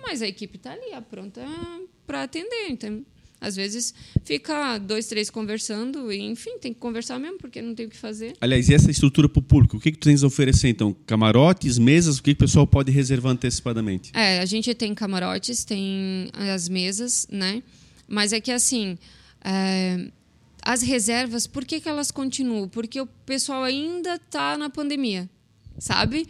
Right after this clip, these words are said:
Speaker 1: Ainda veio daquela época de, ah, precisa reservar a mesa pra ir. Ah, eu, eu, de verdade, eu gostaria de chegar numa, numa, uma hora de reservar camarote.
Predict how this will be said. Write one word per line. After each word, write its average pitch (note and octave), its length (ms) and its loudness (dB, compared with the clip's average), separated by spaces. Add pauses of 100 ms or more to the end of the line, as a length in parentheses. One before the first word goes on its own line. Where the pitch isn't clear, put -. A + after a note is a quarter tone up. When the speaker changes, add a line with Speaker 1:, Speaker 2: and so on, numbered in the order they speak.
(240)
Speaker 1:
Ainda C#4 360 -2
veio D4+ 280 0
daquela C#4 400 -2
época C4 500 -8
de, A#3 280 -4
ah, A#3+ 140 0
precisa A#3 420 -2
reservar A#3 580 2
a D4+ 100 -6
mesa C#4+ 540 -6
pra C4 260 -8
ir. G#3 240 -8 (520)
Ah, A3+ 260 -4
eu, C#4+ 400 -4
eu, B3 640 -4
de G#3 160 -8
verdade, G#3+ 400 -4
eu A#3 80 -6
gostaria G#3+ 500 -8
de G3+ 100 -20
chegar G3+ 400 -8
numa, G3+ 460 -6
numa, F#3+ 680 -8 (200)
uma G3 220 -8
hora G3+ 320 -10 (280)
de G3+ 120 -8
reservar G#3+ 380 -6
camarote. B3 720 -16